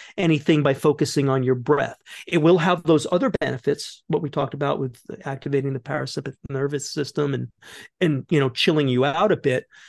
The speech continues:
And it becomes a little more, uh, sort of crosses over into meditative rather than meditation.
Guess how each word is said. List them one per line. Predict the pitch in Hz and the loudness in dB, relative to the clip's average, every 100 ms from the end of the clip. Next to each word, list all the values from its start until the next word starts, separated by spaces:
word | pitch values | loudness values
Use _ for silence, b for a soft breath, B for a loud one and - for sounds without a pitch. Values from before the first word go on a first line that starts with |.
| b | b
And | 151 147 | 0 0
it | 151 | 0
becomes | - 160 | 0 2
a | 143 | 2
little | 143 156 | 2 4
more, | 147 143 143 131 127 _ - | 4 6 6 4 2 _ -4
uh, | 160 143 131 151 - | -2 -2 -4 -8 -6
sort | - 147 | 0 0
of | - | 2
crosses | 156 139 147 131 | -2 0 0 2
over | 135 127 131 131 | 2 2 0 0
into | 123 - 131 135 - | -2 -4 -4 -4 -2
meditative | 143 131 123 - 151 139 123 | 0 0 -4 -2 0 0 0
rather | 123 135 135 | -2 -2 0
than | 131 127 | -2 -2
meditation. | 135 123 120 127 - 160 139 127 | -2 -4 -6 -8 -4 0 0 -2